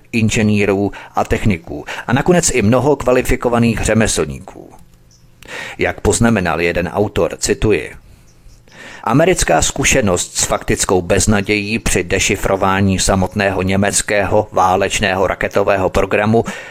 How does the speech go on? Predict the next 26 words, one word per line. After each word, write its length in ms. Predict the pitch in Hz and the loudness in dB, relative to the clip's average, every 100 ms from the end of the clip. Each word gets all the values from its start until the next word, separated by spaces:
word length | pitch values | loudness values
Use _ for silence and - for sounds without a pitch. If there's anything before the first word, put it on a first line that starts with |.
| - - | -10 -4
rychle 380 | 131 - 170 | -2 0 2
vedla 300 | 139 147 127 | 2 2 2
k 60 | - | 0
řešení, 580 | 117 110 131 131 131 131 - - | 0 0 2 4 4 2 -6 -16
kterým 480 | - 135 131 139 143 | -4 0 2 4 4
bylo 260 | 131 127 110 | 4 4 4
zabavení 720 | 110 104 113 110 113 117 113 - - | 2 0 0 2 4 4 2 -2 0
nejen 480 | 95 92 95 104 98 | 2 2 2 2 2
dokumentace 760 | 95 104 98 95 104 95 - | 2 2 2 2 0 0 0
a 100 | 90 | 0
výrobků, 680 | 98 98 98 - - 113 113 - - | -2 0 0 0 -2 -2 -2 -8 -4
ale 220 | 104 135 | 0 2
i 140 | 165 147 | 2 2
lidí, 480 | 135 123 82 69 - - | 2 0 -6 -12 -14 -6
a 120 | - | -4
to 120 | - 95 | -2 -2
pro 180 | - | 0
stovky 440 | - 139 117 - 90 | 0 0 0 -2 -2
dalších 640 | 101 117 113 131 123 - | 0 0 0 -2 0 2
vědeckých, 600 | 120 113 110 - 120 113 | 2 2 0 -2 -6 -2
vojenských 640 | 104 107 104 - 110 104 - - | 2 2 2 -2 -4 -8 -4 -2
a 180 | 101 | 0
obchodních 520 | 101 - - 104 101 - | -2 0 0 2 0 0
procesů.“ 640 | 101 90 - - 58 - - - _ - | -2 0 -2 -2 -8 -14 -20 -20 _ -2
Konec 360 | 110 101 - | 0 0 -2
citace. 440 | - 87 78 - | -2 -2 -2 -4